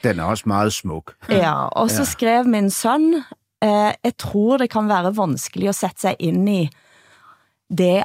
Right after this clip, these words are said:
Speaker 2: at man som skeiv hele tiden er årvåken på hvordan andre oppfatter deg, og om de kan være en trussel.»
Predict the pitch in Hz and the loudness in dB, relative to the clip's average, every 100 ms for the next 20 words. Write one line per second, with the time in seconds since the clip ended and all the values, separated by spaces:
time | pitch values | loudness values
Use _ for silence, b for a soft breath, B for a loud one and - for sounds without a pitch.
0 | - 185 - 180 180 - 202 - - 190 | -2 -4 -2 -2 0 0 0 0 0 2
1 | 196 240 190 160 240 196 147 196 - 190 | 2 2 0 -2 0 2 0 -2 0 0
2 | 185 202 165 175 - 175 135 135 156 180 | 2 2 0 -2 0 2 2 0 0 0
3 | 208 - 190 160 170 160 175 180 - 156 | -2 -2 -2 -2 -2 -2 0 -2 0 0
4 | 139 - 208 - 196 190 170 156 139 156 | 0 -2 -4 -4 -6 -4 -4 -2 -4 -6
5 | b b b - 190 - 165 160 180 180 | b b b -4 -4 -2 -2 -2 -4 -4
6 | 170 156 139 139 180 - 185 - - | -4 -4 -4 -4 -6 -6 -8 -8 -10